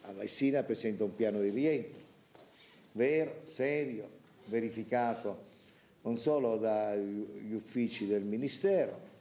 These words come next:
ma anche dal, dagli uffici della Regione. È su questo che si dà una, una credibilità, cioè nell'inversione di tendenza che si manifesta.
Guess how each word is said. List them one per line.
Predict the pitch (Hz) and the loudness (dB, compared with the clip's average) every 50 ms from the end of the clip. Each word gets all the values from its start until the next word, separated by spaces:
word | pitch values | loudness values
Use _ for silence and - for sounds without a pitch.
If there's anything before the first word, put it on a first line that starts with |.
| - - - - - - | -20 -20 -20 -20 -20 -10
ma | - 120 120 127 135 | -4 -2 -2 0 0
anche | 147 160 165 151 165 - 143 120 113 - 92 | 0 0 -2 -2 0 2 2 2 0 -2 -4
dal, | 90 113 113 113 113 110 107 107 107 107 - 101 | -2 0 2 2 2 2 0 0 -2 -2 -4 -2
dagli | 113 113 110 120 | 0 0 0 0
uffici | 117 - - 147 135 - 131 | -2 0 0 0 2 4 2
della | 107 98 92 95 95 | 4 4 2 0 -2
Regione. | 87 87 95 92 - - 87 - - - - - - - - - - - | -2 -4 -8 -10 -12 -14 -14 -14 -16 -20 -20 -20 -20 -20 -20 -20 -16 -8
È | - - | -6 -2
su | - - 156 147 | 0 0 0 2
questo | - 190 190 185 - 147 117 | 4 2 2 4 2 0 0
che | 110 | -2
si | 107 - - 107 | -4 -4 -4 0
dà | 101 110 104 104 | 2 2 4 4
una, | 104 104 107 107 107 107 110 - | 2 2 0 0 0 -2 -2 -4
una | - 117 117 113 113 113 107 | -2 -2 0 2 2 0 0
credibilità, | - - 104 104 95 104 98 87 - 104 92 101 98 - 110 101 98 92 90 | -2 -2 -2 -2 -2 -4 -6 -6 -6 -6 -6 -6 -4 0 0 0 0 -2 -6
cioè | - - 113 104 | -2 0 0 2
nell'inversione | 101 107 113 113 123 120 110 127 110 - - 147 143 135 123 113 | 2 0 0 -2 -2 0 0 0 0 2 2 2 2 2 2 0
di | 107 107 | 0 0
tendenza | - 113 107 110 104 131 123 123 117 - - 110 | 0 -2 -2 0 0 2 2 2 0 0 -4 -4
che | 92 101 | -2 -4
si | 98 - - | -6 -6 -6
manifesta. | 98 101 98 90 - - 87 - - - - - | -6 -6 -6 -6 -8 -10 -12 -12 -12 -16 -20 -20